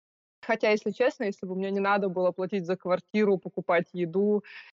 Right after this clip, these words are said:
и вз-, вообще жить взрослой жизнью, то я бы с удовольствием все делала бесплатно, потому что я <laughs> получаю от этого большое удовольствие.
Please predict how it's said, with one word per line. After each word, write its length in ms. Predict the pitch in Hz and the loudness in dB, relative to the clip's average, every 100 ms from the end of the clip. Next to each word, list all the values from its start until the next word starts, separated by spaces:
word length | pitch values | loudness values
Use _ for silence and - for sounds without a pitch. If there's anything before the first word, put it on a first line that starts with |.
| _ | _
и 400 | 175 175 175 175 | -2 2 4 4
вз-, 300 | 180 170 190 185 | 4 0 2 2
вообще 320 | 185 - 196 | 2 4 2
жить 200 | 214 165 | 2 2
взрослой 480 | 185 202 208 - 175 | 4 2 2 0 0
жизнью, 440 | 190 302 294 214 | 2 2 2 0
то 100 | 196 | 2
я 160 | 180 202 | 2 2
бы 100 | 208 | 0
с 100 | - | -4
удовольствием 640 | 180 180 202 - 202 170 | -4 0 0 -2 -6 -6
все 360 | - _ 214 190 | -10 _ 0 2
делала 380 | 170 170 165 165 | 2 0 0 -2
бесплатно, 600 | 175 - 196 208 - 247 | -6 -6 2 2 2 -4
потому 300 | 190 - 190 | -6 -6 -6
что 140 | - 180 | 0 0
я 80 | 208 | 2
<laughs> 0 | |
получаю 420 | 269 262 - 220 | 4 2 2 0
от 80 | 202 | 0
этого 220 | 196 190 | -4 -2
большое 400 | 185 202 - 190 | 0 -2 0 -2
удовольствие. 760 | 175 165 185 269 - 220 185 | 0 -2 0 -2 -2 0 0